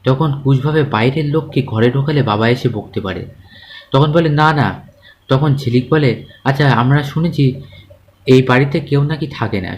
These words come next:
শুধু একজন কেয়ারটেকার থাকে, তা তুমি কি সেই কেয়ারটেকার?" তখন কুশ বলে, "না, আমি এই বাড়ির গেস্ট।" তখন ঝিলিক বলে, "ও,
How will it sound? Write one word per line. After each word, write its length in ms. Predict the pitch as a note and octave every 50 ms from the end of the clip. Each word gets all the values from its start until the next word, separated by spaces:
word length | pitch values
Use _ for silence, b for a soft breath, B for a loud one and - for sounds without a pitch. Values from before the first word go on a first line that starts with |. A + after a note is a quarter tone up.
| - -
শুধু 160 | C3+ C3+ D3
একজন 220 | C#3+ C#3 D#3 C#3 - -
কেয়ারটেকার 580 | - A#2 A#2 A2+ - - - C3 C3 B2 A#2+ -
থাকে, 320 | A2 G2+ G2 F#2 F2 - B B B B
তা 80 | B B2+
তুমি 260 | - B2 A#2+ B2+ C3+
কি 80 | C3+ -
সেই 180 | - - D3+
কেয়ারটেকার?" 720 | D3 D3 - A#2+ A#2+ A#2+ - D#3+ D#3+ - D#3+ A#2 - - B B B B B B B B
তখন 380 | B2+ C3+ C#3 D3+ D#3 C#3+ A#2 A2 - - - - b b b b b
কুশ 200 | - C#3 C#3 C#3
বলে, 200 | C3 D#3+ D#3 D3+
"না, 140 | C#3 C#3 D3
আমি 360 | C3+ A2+ - G#2+ A#2 C3+ C#3+
এই 60 | C#3+
বাড়ির 240 | C3+ C#3 C#3 C#3 B2+
গেস্ট।" 460 | - - B2+ A2+ G2 - - - - - B B B B B -
তখন 260 | C3 C#3 D3+ D#3 C#3
ঝিলিক 300 | C#3 - A#2+ A#2+ B2 A#2+
বলে, 180 | C3 C#3+ C#3+ C#3+ C#3
"ও, 160 | B2+ B2 A2